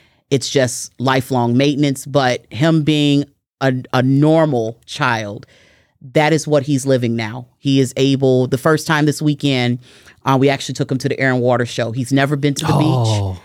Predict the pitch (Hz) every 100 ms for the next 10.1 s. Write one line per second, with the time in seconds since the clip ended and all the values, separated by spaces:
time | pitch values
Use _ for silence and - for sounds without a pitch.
0 | - 117 147 143 131 143 - 156 143 143
1 | 139 127 131 120 _ 160 160 - 156 -
2 | - 151 143 139 135 131 - 131 127 139
3 | 120 123 151 160 151 151 139 - 135 127
4 | 123 - _ _ _ _ 139 135 135 123
5 | 117 131 143 - 156 - - 135 127 127
6 | 123 120 120 _ _ _ _ 139 139 131
7 | 123 131 139 120 - 120 120 - 175 170
8 | 160 147 - 156 143 135 131 127 - _
9 | 135 139 131 - 180 180 165 156 147 135
10 | -